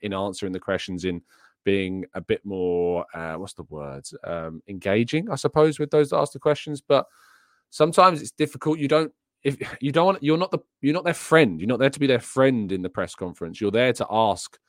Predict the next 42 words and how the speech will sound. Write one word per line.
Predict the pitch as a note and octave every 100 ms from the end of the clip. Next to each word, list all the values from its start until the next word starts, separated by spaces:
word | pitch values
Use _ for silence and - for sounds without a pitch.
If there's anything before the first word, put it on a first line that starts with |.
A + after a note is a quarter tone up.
| _ _ _ _ _
tough | - C#3 - -
questions, | C3+ B2+ - E2+ - - - _
um, | F#2 F#2 F#2 F#2+ F#2+
and | E2 G#2
you're | G2
there | A2+ A2
to | - G2+
ask | G#2 G2 -
questions | G#2+ - G2 G#2+
that |
are | F#2+
designed | F#2+ F#2 G2+ G2+ F#2
to, | G2 F2+ _ _ _ _
to | A2+
get | G#2 F2
an | G2+
answer. | G#2 G#2 A2 F#2+
So | - G#2+ G2+ F#2+ _ _ _ _ -
I'm | B2+
sure | B2+ D#3+
that | D3+
the, | B2+ A#2+ -
I, | A2+ A2+ _ - _ _
the | A#2 A#2
idea | A2+ G#2 C3 A#2
isn't | G#2+ G#2+ G2+
to | G#2
come | G#2+
across | G2 - C3+ B2+ - - _ -
condescending, | G#2 F2+ F2 F2+ D#2+ C#2+ - _ _ _ _ _ -
even | F#2+ F#2+
though |
that | F2 E2
some | G#2 F#2
people | F#2+ F#2
like | F#2
yourself | - F#2+ F#2
may | F#2+ F#2
interpret | F2+ A#2+ A#2 F2+ -
it | -
that | E2+ G2
way. | A#2 F#2 D2+